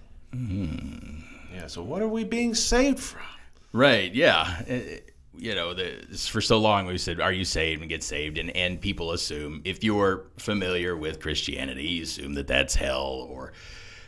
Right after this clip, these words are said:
Speaker 1: uh, by saved we mean forgiven, and by forgiven we mean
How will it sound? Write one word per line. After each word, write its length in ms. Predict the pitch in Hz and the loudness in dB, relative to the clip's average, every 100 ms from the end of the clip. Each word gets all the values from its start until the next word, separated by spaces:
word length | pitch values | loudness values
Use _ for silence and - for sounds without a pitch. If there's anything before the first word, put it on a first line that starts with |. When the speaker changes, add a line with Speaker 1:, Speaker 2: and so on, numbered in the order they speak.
| - | -2
Speaker 1:
uh, 200 | 78 80 73 85 | 0 0 -2 2
by 180 | 87 | 2
saved 380 | 85 - 82 82 | 2 2 2 0
we 100 | 82 | -2
mean 200 | 82 82 | -4 -4
forgiven, 640 | - 107 92 82 82 71 - | -2 2 2 0 -2 -2 -4
and 260 | 82 80 78 | -4 -2 0
by 180 | 78 | 0
forgiven 480 | 80 87 85 80 80 | 0 0 0 0 -4
we 140 | 82 82 | -6 -6
mean 440 | 80 80 78 78 | -6 -8 -8 -6